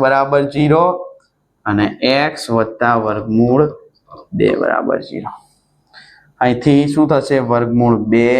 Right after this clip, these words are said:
એક્સ, આ બાજુ જશે એટલે ઓછા પાંચ, વત્તા પાંચ પેલી બાજુ જાય એટલે ઓછા પાંચ. વર્ગમૂળ બે પેલી બાજુ જાય તો ભાગાકારમાં જશે, તો ભાગ્યા વર્ગમૂળ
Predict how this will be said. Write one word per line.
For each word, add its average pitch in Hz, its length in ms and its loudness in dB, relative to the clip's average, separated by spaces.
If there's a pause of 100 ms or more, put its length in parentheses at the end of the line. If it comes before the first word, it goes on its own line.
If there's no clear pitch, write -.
(240)
એક્સ, - 180 -8 (580)
આ 113 100 2
બાજુ 123 280 2
જશે 123 240 0
એટલે 120 160 0
ઓછા 120 960 2 (840)
પાંચ, 107 340 -2 (400)
વત્તા 113 320 -2
પાંચ 120 180 -2
પેલી 117 180 0
બાજુ 120 160 0
જાય 120 120 0
એટલે 143 200 2 (800)
ઓછા 240 520 4
પાંચ. 147 220 0 (540)
વર્ગમૂળ 147 360 2 (240)
બે 160 100 4 (120)
પેલી 165 300 2
બાજુ 143 260 2
જાય 117 220 0
તો 120 60 0 (100)
ભાગાકારમાં 139 680 -2
જશે, 139 240 -2 (140)
તો 123 80 -14 (100)
ભાગ્યા 110 560 -2 (100)
વર્ગમૂળ 104 600 -4